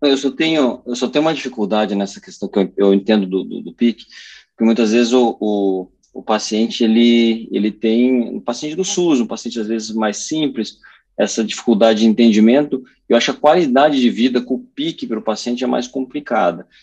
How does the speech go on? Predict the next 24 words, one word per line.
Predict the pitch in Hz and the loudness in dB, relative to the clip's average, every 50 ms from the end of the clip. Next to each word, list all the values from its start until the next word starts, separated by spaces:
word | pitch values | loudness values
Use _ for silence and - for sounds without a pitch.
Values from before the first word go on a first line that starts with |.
| _ _ _ | _ _ _
E | 113 | 0
a | 110 | 2
gente | 107 120 123 - | 2 0 0 2
também | - 160 147 131 147 165 165 | 2 2 4 4 2 2 2
tem | 165 165 147 | 0 -2 -2
que | 127 | 0
ter | 139 | 0
uma | 131 135 | 0 0
capacitação | 131 - 123 - 123 120 - - 110 - - 139 | 0 -2 -4 -4 -4 -8 -6 -8 -8 -6 -6 -6
pra | - - - 143 160 | -6 -2 -2 0 0
enfermagem, | 196 180 - - 127 120 107 90 - - - - _ _ _ _ _ _ _ _ _ _ _ _ | -2 -4 -4 -8 -6 -6 -6 -6 -8 -8 -12 -16 _ _ _ _ _ _ _ _ _ _ _ _
né? | - 101 - | -12 -12 -4
Quem | - 107 107 | -4 -2 0
vai | 107 107 | 0 -2
pôr | 104 - 107 107 | 0 0 0 0
o | 110 | 0
pic, | 110 _ 117 113 117 110 101 - - - 104 - - - - - _ _ | -2 _ 0 2 2 2 0 -2 -4 -10 -10 -10 -10 -18 -20 -20 _ _
todo | - 110 101 101 | -4 -2 0 0
esse | - - - | -2 -2 -2
cuidado. | - 120 123 117 98 107 107 113 120 120 117 101 101 | 2 4 4 4 6 4 4 6 6 4 4 4 2
Então, | 95 90 95 110 117 120 123 117 | 0 2 2 2 2 4 2 2
eu | 107 98 104 110 | 2 2 4 4
acho | 113 113 - - - | 2 2 0 -8 -10
que, | - - | -16 -20